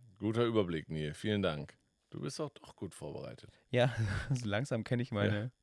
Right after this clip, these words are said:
Speaker 1: Ja.
Speaker 2: <laughs> mein, meinen Ablaufplan und die
Speaker 1: Ja.
Speaker 2: Webseite ganz gut.
Speaker 1: Ja, großes, äh, Spiel nochmal in der Best Sea Arena morgen.
Speaker 2: Ja.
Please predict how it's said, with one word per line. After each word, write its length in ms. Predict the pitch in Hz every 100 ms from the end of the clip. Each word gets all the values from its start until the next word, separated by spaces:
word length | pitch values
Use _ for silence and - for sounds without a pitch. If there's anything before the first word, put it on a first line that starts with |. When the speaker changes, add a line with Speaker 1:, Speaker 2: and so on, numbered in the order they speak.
| - - - - 180 - - -
Speaker 1:
Ja. 60 | 139
Speaker 2:
<laughs> 0 |
mein, 300 | 131 117 120 - 139
meinen 220 | 123 123
Ablaufplan 680 | 117 131 117 107 - 110 104
und 140 | 107 104
die 60 |
Speaker 1:
Ja. 40 | 107
Speaker 2:
Webseite 440 | 117 - 101 98
ganz 220 | - 104 -
gut. 240 | 117 110 - - - - - - - _ _ _ _ _ _ _ _ _
Speaker 1:
Ja, 200 | 101 92 - _ 104
großes, 800 | 98 98 123 147 131 127 113 - -
äh, 240 | 107 104 104
Spiel 500 | - - 107 131 131
nochmal 540 | 110 - 104 101 92
in 160 | 90 92
der 300 | 92 85 - _ _ _ _ _ _ _ _ _ _ _ _ -
Best 340 | 85 78 - -
Sea 260 | 127 - -
Arena 560 | - - 101 117 156 143 127 - -
morgen. 440 | 80 78 107 143 -
Speaker 2:
Ja. 140 | 131